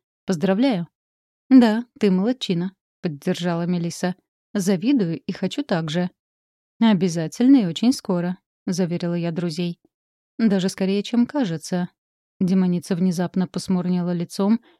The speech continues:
и наморщила нос. «Рамси выдал мне такой же шаблон, Джереми тоже. Якобы как отличившимся. Но дельце плохо пахнет,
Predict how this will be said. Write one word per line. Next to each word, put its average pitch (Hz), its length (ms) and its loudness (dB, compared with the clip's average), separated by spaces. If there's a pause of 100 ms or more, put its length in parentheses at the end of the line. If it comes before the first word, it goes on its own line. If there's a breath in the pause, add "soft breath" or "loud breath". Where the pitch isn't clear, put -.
(140)
и 214 180 0
наморщила 180 680 0
нос. 170 340 -6 (760)
«Рамси 226 440 2
выдал 190 340 0
мне 190 240 2
такой 190 380 -6
же 175 100 -6
шаблон, 180 560 -6 (140)
Джереми 185 420 0
тоже. 180 420 -4 (280)
Якобы 214 720 0
как 185 300 -8
отличившимся. 190 920 -2 (400 soft breath)
Но 208 300 2
дельце 180 560 -2
плохо 175 420 -4
пахнет, 180 500 -4